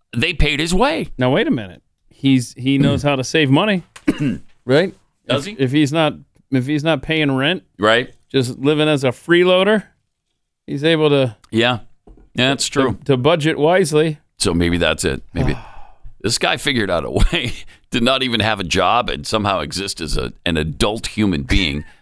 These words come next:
Speaker 1: a grown-ass man.
Speaker 2: <laughs> Become a lieutenant governor.
Speaker 1: <laughs> And become a lieutenant
Speaker 2: What,
Speaker 1: governor.
Speaker 2: what is, he's gotta have, that's it.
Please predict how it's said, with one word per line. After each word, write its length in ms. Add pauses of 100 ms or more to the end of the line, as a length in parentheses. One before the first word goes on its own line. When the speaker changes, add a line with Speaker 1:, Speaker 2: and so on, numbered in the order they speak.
Speaker 1:
a 80
grown-ass 760
man. 360
Speaker 2:
<laughs> 60
Become 240
a 80
lieutenant 520
governor. 420 (120)
Speaker 1:
<laughs> 100
And 320
become 380
a 40
lieutenant 500
Speaker 2:
What, 80
Speaker 1:
governor. 300
Speaker 2:
what 100
is, 180 (300)
he's 220
gotta 180
have, 280 (240)
that's 240
it. 200